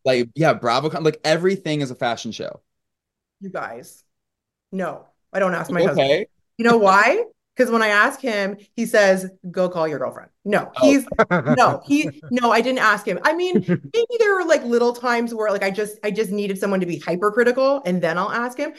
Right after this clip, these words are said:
Speaker 2: But for the most part, no, I didn't really ask him. But, you know, can I tell you this about me? I live in athleisure. Like, you know, I went from being an athlete to a mommy, and I'm, like, running around with little kids all the time and, like,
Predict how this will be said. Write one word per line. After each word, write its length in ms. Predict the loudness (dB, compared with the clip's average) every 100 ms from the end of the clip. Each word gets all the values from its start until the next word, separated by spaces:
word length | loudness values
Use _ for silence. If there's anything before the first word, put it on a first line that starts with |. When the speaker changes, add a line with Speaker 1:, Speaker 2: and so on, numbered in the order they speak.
| -20 _
Speaker 2:
But 160 | -8 -4
for 100 | -4
the 120 | 0
most 420 | 2 2 2 -4
part, 540 | -2 0 2 0 -4
no, 280 | -12 -8 -4
I 60 | -2
didn't 120 | -2
really 160 | -4 -2
ask 220 | -4 -4
him. 140 | -8 -8 -16 -2
But, 340 | 0 0 -2 _ _
you 140 | -4 0
know, 260 | 2 0
can 140 | -2 -4
I 80 | -2
tell 220 | -2 -4
you 120 | -2
this 340 | -4 -6 -10 _ _ _ _ _ _ _
about 300 | -6 -2 -2
me? 320 | -4 -6 -8 -14 _ _ _ _ 0
I 140 | 0
live 680 | 0 0 2 0 -4 -12 _ -20 _
in 140 | -6
athleisure. 680 | -4 -6 -10 -10 -8 -10 -12 _ _ _ _ _ _ _ _ _ _ 2
Like, 380 | 2 2 -6 _ -4
you 120 | 0
know, 240 | 2 2
I 120 | 2
went 200 | 2 2
from 160 | 0 -4
being 320 | -4 -6 -6
an 100 | -8 -6
athlete 420 | -6 -6 -8 -6
to 100 | -8
a 40 |
mommy, 580 | -8 -10 -8 -8 -10 -10 -6
and 120 | -4
I'm, 140 | -4
like, 140 | -6 -6
running 320 | -6 -6 -6
around 260 | -6 -6 -8
with 120 | -8
little 160 | -8
kids 220 | -8 -10 -6
all 120 | -6
the 100 | -6
time 380 | -6 -6 -6 -8
and, 100 | -8
like, 320 | -10 -12